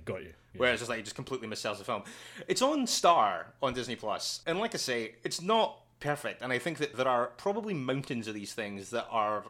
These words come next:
Speaker 2: comparable or better that I just haven't seen. But as something that I just took a blind punt on for the sake of something to watch, I came out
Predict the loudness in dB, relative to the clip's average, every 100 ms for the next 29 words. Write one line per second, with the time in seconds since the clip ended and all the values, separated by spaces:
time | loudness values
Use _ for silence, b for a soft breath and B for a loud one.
0 | -8 -8 0 2 4 0 -4 -2 -2 2
1 | 2 0 -4 -6 -6 -4 -6 -6 -8 -8
2 | -10 -20 B B B B 4 4 4 4
3 | 4 4 4 0 -4 -6 -4 0 2 0
4 | -2 0 0 0 -6 -8 -8 -6 0 0
5 | 0 0 -2 -4 -2 0 0 -2 -6 -6
6 | -2 0 0 -2